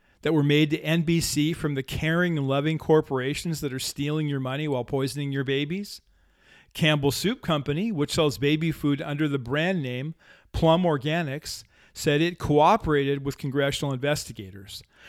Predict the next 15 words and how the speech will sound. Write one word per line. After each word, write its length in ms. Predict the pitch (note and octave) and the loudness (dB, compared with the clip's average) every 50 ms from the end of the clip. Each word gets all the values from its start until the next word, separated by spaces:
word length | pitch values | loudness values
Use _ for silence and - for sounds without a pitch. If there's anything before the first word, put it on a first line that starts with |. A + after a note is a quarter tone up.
| - C#3 _ | -20 -6 _
"The 100 | - D#3 | 0 0
company's 500 | - - F#3 F#3 G3 - A3 G#3 G#3+ G3 | 4 4 4 4 4 4 2 2 2 0
products 480 | - - G3 F3 D#3+ D#3+ E3+ - - - | 0 2 4 6 6 6 4 2 0 -2
are 80 | C#3 | -2
safe 680 | C3 - - - - G#3+ G3+ E3 C#3 D3+ D3+ - - - _ - - _ | -2 -2 -2 0 2 4 4 4 2 0 -4 -8 -16 -20 _ -20 -14 _
and 120 | - C3+ C#3 | -6 -6 -4
it's 160 | C3+ - - | -6 -6 -4
committed 520 | - D3+ C3+ C3 C#3+ E3+ G3 G#3+ G#3 G3 - | -2 -2 0 2 4 4 6 6 6 2 2
to 100 | - C#3+ | -6 -6
minimizing 800 | B2+ B2+ C3+ E3 G#3+ A#3+ A#3+ G#3+ F3+ D#3+ D#3+ E3+ D#3+ D3+ F3 E3+ | -4 0 2 4 4 4 4 2 0 0 -2 -4 -4 -2 -4 -4
environmental 720 | D3 B2+ A#2 C3 C#3 D3+ E3+ F3 E3 D3+ D3+ C#3+ - D#3+ | -4 -4 -2 0 0 0 0 0 0 0 -2 -2 -2 -4
contaminants," 960 | D3+ - D#3 C#3 - - D3 D3 D3+ C#3+ B2+ A#2 A2+ G#2+ A#2 C3 - - - - _ _ _ _ _ _ _ _ | -4 -2 -6 -6 -4 -2 0 0 0 0 -2 -8 -10 -10 -12 -12 -12 -12 -14 -16 _ _ _ _ _ _ _ _
its 180 | C3+ C#3 C3+ - | -6 -4 -4 -4
statement 500 | - - C#3 C#3 - D#3+ C#3 C#3 C3+ - | -2 -2 -2 -2 -2 -4 -6 -6 -6 -6
said. 420 | - - B2+ A2+ G#2 F#2+ G#2 - | -6 -6 -6 -6 -8 -14 -18 -20